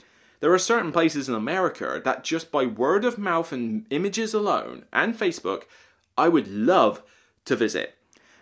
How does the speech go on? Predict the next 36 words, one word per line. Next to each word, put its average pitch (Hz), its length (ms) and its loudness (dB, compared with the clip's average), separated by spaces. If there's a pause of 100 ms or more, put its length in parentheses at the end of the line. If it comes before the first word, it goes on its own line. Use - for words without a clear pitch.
Uh, 110 300 2 (200)
I'm, 123 320 -2
I 117 140 -2
apologise, 120 480 2
I 120 40 4
don't 117 280 0
know 127 240 6
of 95 100 -4
many 101 260 -2
American, 107 720 2
uh, 101 340 0
stores, 175 400 2
but, - 340 -6
um, 110 420 2 (120)
I 113 80 0
know 170 160 -2
that 190 100 -2
Cool 165 180 2
Stuff 151 220 -2
Inc 127 220 -4
has 117 480 0
online 110 580 -2
retailing 104 640 -2 (100)
and 143 380 2
stores, - 680 0 (440)
so 104 240 0
I'd 98 100 0
be 117 120 0
interested 117 400 -4
to 101 60 -14
see 113 180 -2
what - 180 -8
they're 175 160 0
like. 71 400 -6 (460)
But, 113 260 -2
uh, 117 440 2